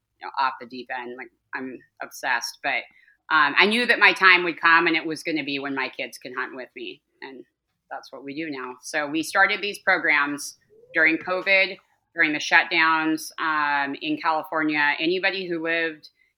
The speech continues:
in any liberal city, I'm sure felt the same way, um, especially in California. It was literally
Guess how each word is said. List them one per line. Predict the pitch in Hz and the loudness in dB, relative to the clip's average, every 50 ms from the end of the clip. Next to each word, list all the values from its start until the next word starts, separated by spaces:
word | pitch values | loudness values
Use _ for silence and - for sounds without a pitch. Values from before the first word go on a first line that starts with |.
| _ - | _ -8
in | 147 151 | -6 -4
any | - 165 170 185 196 196 | -2 0 0 2 0 0
liberal | 185 180 170 170 180 175 170 | -2 -2 -2 -2 -2 -4 -4
city, | - - 190 175 170 170 165 165 165 165 - - _ _ _ _ - | -4 -2 -2 -2 0 0 0 0 -2 -2 -4 -8 _ _ _ _ -4
I'm | 151 147 143 | -2 -2 -2
sure | - - 180 170 165 | -2 -2 0 0 0
felt | - 175 170 - - | 0 0 -2 -2 -4
the | - | -6
same | - - 165 160 156 156 151 | -2 0 0 2 2 0 0
way, | 156 156 160 165 170 170 180 185 - - - | 2 2 4 4 4 4 2 2 0 0 0
um, | 165 160 156 151 - - | 2 2 2 2 0 -2
especially | 160 151 - - - 170 160 - 196 185 185 180 | -4 -4 -4 -2 0 0 0 0 -2 -2 -2 -2
in | 165 | 0
California. | 180 175 180 175 - 190 185 185 180 170 160 | 2 2 0 0 0 -2 0 0 0 0 -2
It | 156 151 | -2 -4
was | 160 165 160 156 156 151 - - | -2 0 0 0 0 -2 -6 -8
literally | 165 175 175 180 185 196 202 196 | -6 -4 -2 -2 -2 -2 -2 -4